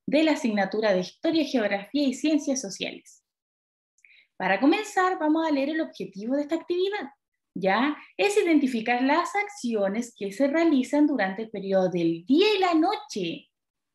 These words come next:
Nuestras instrucciones son: dibuja una acción que realizas en el día y otra acción que realizas en la noche. ¿Qué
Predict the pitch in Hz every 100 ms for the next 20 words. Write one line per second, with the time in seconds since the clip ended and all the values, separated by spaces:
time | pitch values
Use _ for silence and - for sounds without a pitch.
0 | _ _ _ _ _ _ _ _ - 359
1 | 392 392 370 339 330 330 339 339 330 -
2 | 202 - _ _ _ _ _ _ _ _
3 | _ _ _ - 427 453 381 - 226 208
4 | - 220 302 415 - - 254 247 277 -
5 | 240 202 190 190 302 370 392 370 262 208
6 | 175 175 214 247 285 196 196 190 262 269
7 | - 180 175 214 220 220 190 180 214 220
8 | 269 339 403 508 523 277 240 - _ _